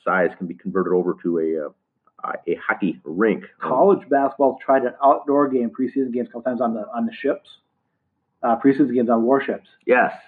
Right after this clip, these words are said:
Speaker 2: And that's been a little different. I know the N B A's talked about wanting to have outdoor games. I don't know if they do it as a preseason thing or not. I don't know if they really do it as a regular season game. Too many, too many, uh, issues with sunlight, I guess, and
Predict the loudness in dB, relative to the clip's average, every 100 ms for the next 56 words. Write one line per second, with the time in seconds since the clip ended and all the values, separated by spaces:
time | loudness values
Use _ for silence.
0 | _ -2 2 2 4 6 6 4 0 2
1 | 4 4 4 4 2 -2 _ _ 2 2
2 | 2 2 2 0 -4 0 0 0 0 0
3 | 0 -2 -2 -6 -8 _ _ _ _ _
4 | _ _ _ -4 -2 0 0 0 0 -2
5 | 0 0 4 2 2 0 2 2 2 0
6 | 2 2 2 -2 -12 _ _ _ -4 -2
7 | -2 -2 -2 0 0 0 -2 -4 -8 -6
8 | -4 -2 -2 0 0 -2 -6 _ _ _
9 | _ _ _ _ _ _ -2 2 2 0
10 | -4 _ _ _ _ _ _ _ -6 -4
11 | -4 -6 -10 -18 _ _ _ _ _ 2
12 | 4 4 2 0 2 2 0 -4 _ _
13 | _ 4 6 6 4 2 2 0 0